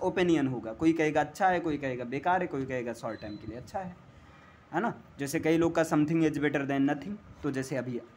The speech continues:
हम लोग कर रहे हैं। तो अब यहाँ सेकंड, पहला क्वेश्चन क्लियर है। सेकंड है, "What is a personal essay?" हम नाम से ही क्लियर है वैसे देखा जाए, पर्सनल,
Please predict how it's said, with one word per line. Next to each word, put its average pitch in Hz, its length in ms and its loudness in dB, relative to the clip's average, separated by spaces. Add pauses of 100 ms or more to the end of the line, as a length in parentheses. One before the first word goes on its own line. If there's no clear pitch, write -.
(260)
हम 170 100 0
लोग 214 140 0
कर 220 120 2
रहे 208 120 -4
हैं। 180 100 -8 (1400)
तो - 40 -10
अब 190 160 6
यहाँ 180 440 4
सेकंड, 220 380 2
पहला 208 240 8
क्वेश्चन 220 280 2
क्लियर 214 280 4
है। 262 120 0
सेकंड 214 400 2
है, 240 120 2
"What 262 280 6
is 208 140 0
a 233 140 6 (120)
personal 190 400 4
essay?" 135 240 -2
हम 147 80 0
नाम 196 280 6
से 240 140 2
ही 240 60 4
क्लियर 214 280 4
है 202 80 -2
वैसे 190 200 -4
देखा 175 200 -2
जाए, 190 140 0
पर्सनल, 175 480 0